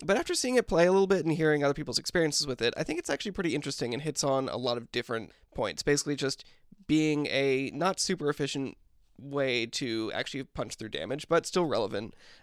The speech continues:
and also being able to cycle some cards just, uh, adds, adds a lot of opportunity to the late game.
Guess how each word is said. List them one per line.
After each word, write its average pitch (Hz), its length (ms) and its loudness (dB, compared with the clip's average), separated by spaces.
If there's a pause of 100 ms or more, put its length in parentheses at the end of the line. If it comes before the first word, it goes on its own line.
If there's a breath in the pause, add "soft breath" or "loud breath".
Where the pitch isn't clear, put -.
and 143 340 0
also 147 260 2
being 131 220 0
able 123 220 -2
to 135 560 -4 (580)
cycle 143 320 -4
some 139 160 -4
cards 123 500 2
just, - 300 -4
uh, 101 340 -2
adds, 127 320 -2
adds 131 200 -6
a 101 40 -4
lot 104 120 -2
of 92 80 -6
opportunity 104 400 -8
to 92 80 -10
the 98 60 -6
late 104 260 -6
game. - 320 -8